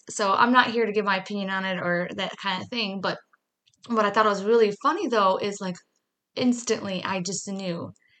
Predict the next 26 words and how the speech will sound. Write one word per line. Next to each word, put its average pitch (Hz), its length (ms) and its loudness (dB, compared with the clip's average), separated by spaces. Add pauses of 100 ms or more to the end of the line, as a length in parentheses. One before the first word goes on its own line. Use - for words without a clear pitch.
(200)
that 190 300 -4
this 214 340 2 (120)
is 196 380 0
the - 140 -8
episode 180 480 -4
that 185 100 -4
I 185 80 2
had 190 300 -2 (140)
to 214 320 2
release 185 640 -2 (300)
today. - 640 -2 (180)
And 214 180 0
I 220 200 2
mean, 240 260 4
it 233 160 -4
couldn't 269 280 -2
have 214 120 -2
been 202 180 -2
more 185 160 -4
fitting 180 440 -6
with 190 160 -8
everything 196 420 -6
that's 185 200 -10
going 180 260 -4
on 175 180 0
because 175 320 -8